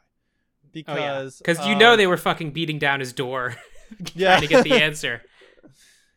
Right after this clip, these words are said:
Speaker 2: Yeah.
Speaker 1: Ugh.
Speaker 2: "You will not believe this. I can't find anything."
Speaker 1: Wow.
Speaker 2: "I cannot find anything."
Speaker 1: Damn.
Speaker 2: Max, Max Landis didn't have any hot takes on The Last Jedi.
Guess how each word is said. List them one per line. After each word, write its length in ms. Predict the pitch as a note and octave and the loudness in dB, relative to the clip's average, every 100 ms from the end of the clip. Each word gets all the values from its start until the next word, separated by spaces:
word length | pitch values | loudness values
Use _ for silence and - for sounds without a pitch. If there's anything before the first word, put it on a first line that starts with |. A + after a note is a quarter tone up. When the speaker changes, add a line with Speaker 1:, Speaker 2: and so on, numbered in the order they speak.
| _ | _
Speaker 2:
Yeah. 420 | D#3 D3+ C3+ B2+ A#2 | -6 -4 -4 -6 -8
Speaker 1:
Ugh. 0 | - - _ _ _ _ - | -12 -20 _ _ _ _ -12
Speaker 2:
"You 120 | D#3 | -6
will 120 | A#3 | -2
not 200 | A3+ A#3 | -2 -2
believe 320 | A3 F#3 F#3 | -6 -12 -12
this. 320 | - A3+ - _ _ _ _ - | -12 -14 -18 _ _ _ _ -20
I 80 | |
can't 400 | - - B2 A2+ | -20 -20 -18 -18
find 400 | - A#2+ A2 G#2+ | -16 -18 -20 -20
anything." 440 | G2 G2+ _ G#2+ E2 _ _ _ _ _ _ _ | -20 -20 _ -20 -20 _ _ _ _ _ _ _
Speaker 1:
Wow. 340 | A#2+ B2+ B2 _ _ _ _ C3 | -12 -10 -12 _ _ _ _ -12
Speaker 2:
"I 120 | C#3+ | -12
cannot 680 | _ - D#3+ C#3+ D3 C#3 D3 | _ -14 -10 -10 -10 -12 -14
find 400 | - A#2+ B2+ B2 | -20 -20 -20 -20
anything." 380 | A#2 G2 - F#2 _ _ _ _ _ - | -20 _ -20 -20 _ _ _ _ _ -12
Speaker 1:
Damn. 360 | D#3 F3 B2+ | -8 -8 -10
Speaker 2:
Max, 320 | C#3+ E3+ F3+ - | -10 -10 -12 -16
Max 460 | D#3+ D#3+ G3 - E3+ | -10 -6 -6 -10 -14
Landis 680 | D3+ C#3+ D3+ F#3 - - _ _ _ _ _ _ _ _ | -10 -10 -8 -10 -12 -20 _ _ _ _ _ _ _ _
didn't 360 | D3+ C#3+ D#3+ | -14 -12 -12
have 400 | D3 D3+ C#3+ C#3+ - | -12 -8 -8 -8 -12
any 240 | C#3 C#3 C3 | -14 -14 -14
hot 340 | A#2+ B2 _ | -14 -16 _
takes 400 | _ B2 A#2+ - | _ -20 -20 -20
on 380 | A#2+ A2+ A2 A#2+ _ _ _ _ _ | -18 -18 -20 -20 _ _ _ _ _
The 100 | C3+ | -14
Last 340 | B2 B2 - - | -12 -12 -14 -20
Jedi. 300 | B2+ B2+ | -18 -18